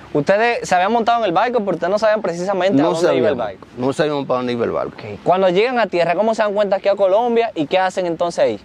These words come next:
Speaker 2: Cuando llegamos a tierra, resulta que el barco no llega, no lo, no lo, no, no llega a la orilla.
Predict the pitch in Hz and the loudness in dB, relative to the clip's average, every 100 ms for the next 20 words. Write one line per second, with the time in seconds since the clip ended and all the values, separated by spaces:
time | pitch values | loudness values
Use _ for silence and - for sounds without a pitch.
0 | - 120 123 131 135 131 151 180 180 185 | -10 -2 0 2 2 2 2 0 -2 2
1 | 185 156 151 - - - - - - - | 2 2 -2 -6 -16 -20 -20 -20 -20 -20
2 | - - - 113 123 131 156 151 156 156 | -20 -20 -8 -2 0 2 2 2 0 0
3 | 143 156 160 170 151 160 151 165 165 135 | 2 0 2 0 0 0 0 0 0 0
4 | - - - - - - - - - - | -4 -14 -20 -20 -20 -20 -20 -20 -20 -20
5 | - - - 131 123 139 151 139 139 147 | -20 -20 -12 -2 2 2 0 0 0 2
6 | 151 123 113 120 131 135 139 156 156 135 | 2 2 0 -2 -2 -2 0 0 0 0
7 | 131 160 107 90 | 2 0 -2 -8